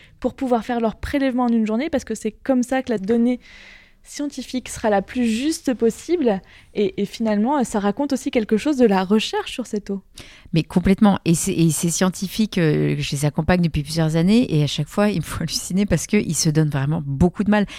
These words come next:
Speaker 2: Il y a aussi une des séquences où ils vont jusqu'à un lac. Donc, ils, ils, ils, ils acheminent cent kilos de matériel à cinq personnes. Euh, pendant sept heures, ils marchent. Enfin, bon, ils, ils reculent devant rien. Donc, euh,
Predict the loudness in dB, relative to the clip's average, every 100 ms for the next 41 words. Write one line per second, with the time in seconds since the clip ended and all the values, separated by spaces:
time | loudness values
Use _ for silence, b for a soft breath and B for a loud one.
0 | B 0 2 4 4 4 4 0 0 2
1 | 2 0 0 -2 0 -2 -2 0 0 -2
2 | -2 0 2 4 2 2 -4 B B B
3 | 2 2 2 0 0 -2 0 -2 -2 0
4 | 0 2 4 4 4 2 0 0 2 4
5 | 2 0 -2 0 0 0 0 0 -2 0
6 | -4 0 2 4 2 B B 0 2 4
7 | 2 0 2 4 4 2 -2 2 2 2
8 | 4 4 4 0 0 2 2 0 -4 -2
9 | 2 4 4 0 -2 -2 0 2 2 0
10 | -2 -4 -2 -2